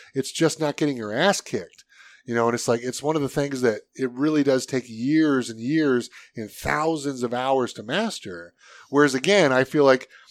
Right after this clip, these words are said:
if any one of us were to start taking, like, boxing classes, in six months,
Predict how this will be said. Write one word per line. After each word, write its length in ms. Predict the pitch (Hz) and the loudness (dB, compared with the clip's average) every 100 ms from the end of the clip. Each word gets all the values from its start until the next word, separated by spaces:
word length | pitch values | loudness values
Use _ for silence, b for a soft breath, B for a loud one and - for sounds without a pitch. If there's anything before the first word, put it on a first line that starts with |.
| _ - | _ -4
if 160 | 143 | 2
any 120 | 165 | 4
one 180 | 160 156 | 4 4
of 100 | 147 | 6
us 180 | 123 - | 6 4
were 80 | 131 | 0
to 80 | 120 | 0
start 240 | - 131 | 2 0
taking, 260 | 143 131 127 | -2 -6 -6
like, 200 | 113 - | -4 2
boxing 400 | 120 131 - 113 | 2 2 -4 -10
classes, 420 | 98 87 - 104 | -10 -12 -12 -12
in 80 | 113 | -8
six 300 | 196 185 151 | -6 -4 2
months, 400 | 196 160 143 | 4 4 0